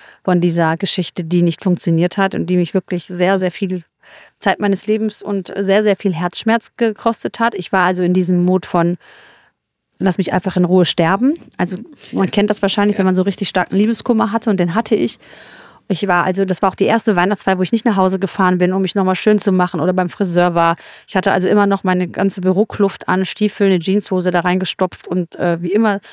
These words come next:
Speaker 1: irgendwie ein weißes T-Shirt angehabt, eine Strickjacke. Ich war also wirklich überhaupt nicht auf Weihnachtsfeier gestimmt und, ähm, habe ihn dann nur so mit Blickkontakt und habe nur gesehen, dass er die ganze Zeit am Lächeln war. Also egal, mit wem er geredet hat, hat er gelächelt. Und ich dachte schon so, „Warum lacht er eigentlich die ganze Zeit so?“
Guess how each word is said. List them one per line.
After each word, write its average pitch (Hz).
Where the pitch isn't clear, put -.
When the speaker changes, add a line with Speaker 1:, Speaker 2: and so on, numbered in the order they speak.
Speaker 1:
irgendwie 202
ein 185
weißes 190
T-Shirt 233
angehabt, 196
eine 185
Strickjacke. -
Ich 175
war 208
also 190
wirklich 190
überhaupt 254
nicht -
auf 185
Weihnachtsfeier 190
gestimmt 208
und, 220
ähm, 208
habe 208
ihn 202
dann 202
nur 214
so 202
mit 185
Blickkontakt 214
und 180
habe -
nur 202
gesehen, 190
dass 196
er 190
die 185
ganze 196
Zeit 208
am 202
Lächeln 208
war. 139
Also 180
egal, 190
mit 202
wem 196
er 190
geredet 202
hat, 185
hat 190
er 185
gelächelt. 180
Und 160
ich 156
dachte -
schon 165
so, 147
„Warum 147
lacht -
er -
eigentlich 151
die 143
ganze 151
Zeit -
so?“ -